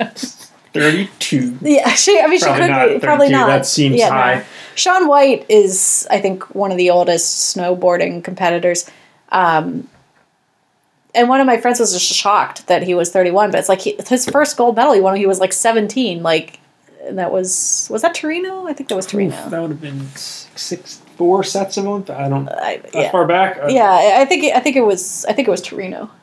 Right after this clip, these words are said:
Speaker 2: Um, 'cause there was, anyway. But yeah, and then in Sochi, he didn't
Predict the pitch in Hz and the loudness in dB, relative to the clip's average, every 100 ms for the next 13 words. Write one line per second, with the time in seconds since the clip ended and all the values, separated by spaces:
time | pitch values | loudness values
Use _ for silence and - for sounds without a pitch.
0 | _ - 208 185 180 180 185 _ _ _ | _ -2 0 0 -2 -8 -16 _ _ _
1 | _ _ _ _ _ _ _ _ _ - | _ _ _ _ _ _ _ _ _ -20
2 | - _ _ _ _ _ _ _ _ _ | -20 _ _ _ _ _ _ _ _ _
3 | _ 214 214 190 - - 226 185 147 - | _ -6 -4 -2 -6 -2 0 0 -2 -6
4 | - - - - - - _ - 339 320 | -18 -18 -18 -20 -20 -20 _ -4 0 2
5 | - - 269 262 277 269 262 240 240 269 | 0 0 2 6 6 6 6 6 6 4
6 | 269 262 233 240 240 208 | 4 2 2 4 2 0